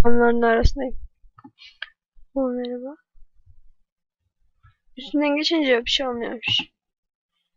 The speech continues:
Ben bir şey oluyor sanıyordum. Ha, hayır, öl, öl, öl. Hayır, hayır, ölmeyeceğim,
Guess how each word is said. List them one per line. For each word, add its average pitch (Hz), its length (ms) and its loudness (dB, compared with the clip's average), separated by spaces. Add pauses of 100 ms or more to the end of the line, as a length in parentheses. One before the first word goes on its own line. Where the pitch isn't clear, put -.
(260)
Ben 269 100 -10
bir 240 60 -8
şey 277 100 2
oluyor 277 160 0
sanıyordum. 294 400 -2
Ha, - 380 -6 (200)
hayır, 339 200 4
öl, 330 180 8
öl, 339 180 8
öl. 320 120 6 (1800)
Hayır, 359 380 -6
hayır, 349 300 -2
ölmeyeceğim, 381 520 -4